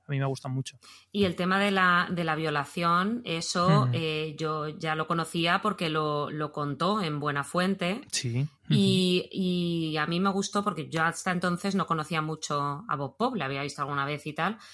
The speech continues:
Speaker 2: pero, eh, contó de una manera maravillosa que si podéis buscarlo, porque con ese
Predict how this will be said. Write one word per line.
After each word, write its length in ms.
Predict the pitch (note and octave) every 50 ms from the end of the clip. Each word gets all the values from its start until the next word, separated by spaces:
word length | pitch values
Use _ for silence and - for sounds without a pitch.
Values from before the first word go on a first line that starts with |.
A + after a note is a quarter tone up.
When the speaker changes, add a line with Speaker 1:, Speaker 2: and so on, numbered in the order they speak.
| - - _ _
Speaker 2:
pero, 420 | - G3 G3+ G#3+ A#3+ C4 - - -
eh, 640 | - F3 E3+ E3 D#3+ D#3+ D#3+ D#3 D#3 D#3 D#3 - - _
contó 640 | - E3+ D#3+ D#3+ D#3 - G#3 G#3 G3 E3+ D#3 - - -
de 120 | D3+ F3
una 160 | F3 F#3+ G3
manera 300 | G3+ G3 F#3 F3+ E3+ E3+
maravillosa 640 | D#3+ D#3+ D3+ D#3 D3+ D3+ C#3+ E3+ F3+ F3 - E3+ -
que 80 | D3+
si 100 | - -
podéis 380 | C#3+ - D#3 D3 D#3+ F3 E3+ F3+
buscarlo, 720 | F#3 F#3 F3 - - - E3+ E3+ F3 E3 E3 D#3 D3 D3
porque 260 | - D#3 - - D3+
con 160 | - - D3 D3+
ese 460 | D#3+ D#3+ F3 E3 D#3 - G3 G3